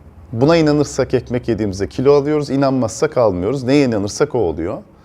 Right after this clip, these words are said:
Evet çıkanlar lütfen izin verin, bu inancınızı gönderelim. Ekmek kilo aldırır, evet'i gönderiyorum.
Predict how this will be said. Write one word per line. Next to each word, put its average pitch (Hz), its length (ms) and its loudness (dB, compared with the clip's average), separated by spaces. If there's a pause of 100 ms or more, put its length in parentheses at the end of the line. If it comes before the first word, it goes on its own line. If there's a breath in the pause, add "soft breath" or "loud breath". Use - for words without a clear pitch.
(340 loud breath)
Evet 156 260 4
çıkanlar 127 500 -2
lütfen 135 260 -4
izin 131 260 -2
verin, 131 200 2
bu 123 80 2
inancınızı 104 540 -2
gönderelim. 131 540 0
Ekmek 120 320 -6
kilo 117 200 -2
aldırır, 92 280 -2
evet'i - 320 -2
gönderiyorum. 139 720 0